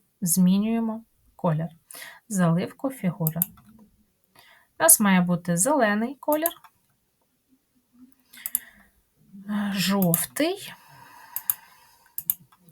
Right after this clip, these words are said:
та рожевий. Оскільки в нас немає тут рожевого,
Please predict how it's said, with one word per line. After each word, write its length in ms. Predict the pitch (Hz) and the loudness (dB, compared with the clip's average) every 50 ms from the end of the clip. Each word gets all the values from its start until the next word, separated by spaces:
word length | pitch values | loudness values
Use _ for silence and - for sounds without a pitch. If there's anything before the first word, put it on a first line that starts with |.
| _ | _
та 240 | - 220 254 359 466 466 - _ _ _ - - - - - - - | -8 -6 -4 -4 -4 -6 -10 _ _ _ -12 -10 -10 -10 -12 -8 -4
рожевий. 680 | 214 180 190 247 277 269 185 175 156 151 143 147 151 - _ _ _ _ _ _ _ _ _ _ _ - - - | -2 0 2 2 2 2 2 2 2 2 0 -2 -8 -12 _ _ _ _ _ _ _ _ _ _ _ -20 -8 -6
Оскільки 400 | - - - 311 277 - - 214 | -6 -2 -2 -2 -2 0 0 2
в 40 | |
нас 240 | 208 190 185 - - | 2 4 4 4 4
немає 300 | 196 180 175 165 160 156 | 4 4 4 4 4 2
тут 200 | 160 202 - - | 0 -4 -6 -4
рожевого, 580 | 269 285 285 302 359 427 427 403 381 - 392 | -2 -2 0 2 0 2 2 0 -2 -4 -8